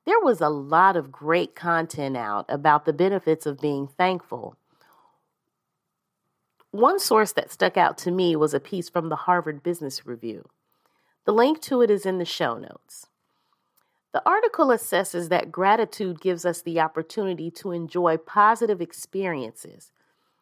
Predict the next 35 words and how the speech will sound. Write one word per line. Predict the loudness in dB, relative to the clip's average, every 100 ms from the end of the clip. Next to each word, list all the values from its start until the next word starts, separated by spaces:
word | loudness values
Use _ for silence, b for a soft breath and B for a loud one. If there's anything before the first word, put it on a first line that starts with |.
| -16
It | -2
gives | 0 2 2
us | 0
the | 2 2
opportunity | 2 0 -2 -2 0 -2
to | -4
cope | -4 2 2 2
with | -2 -2
stressful | -6 -4 -4 -4 -8
circumstances | -2 0 0 -2 -8 -10 -8 -8 -8 -12 -14 b b b _
and | 0 2
to | 2
be | 0
resilient | 2 2 2 4 4 4 -2 -4
in | -6 -6
the |
face | -2 -2 -2 -8
of | -10
challenges | 0 2 2 0 -6 -18 -20 -20 _
and | -8 -6
strengthen | 0 0 2 2
our | 2
relationships | 2 2 2 2 -6 -4 -6 -4
as | -6 0
well. | 0 0 -2 -6 -18 _ _ _ _ _ _ _ 0
These | 2 4
opportunities | 2 2 -2 -2 -2 -4 -8
played | -2 0 0
themselves | -2 -6 -2 -2 -4 2
out | 6 6 2
with | -6
an | -8 -6
exercise | -8 -6 -6 0 2 2 0 -4
that | -8 -4
was | -4 -4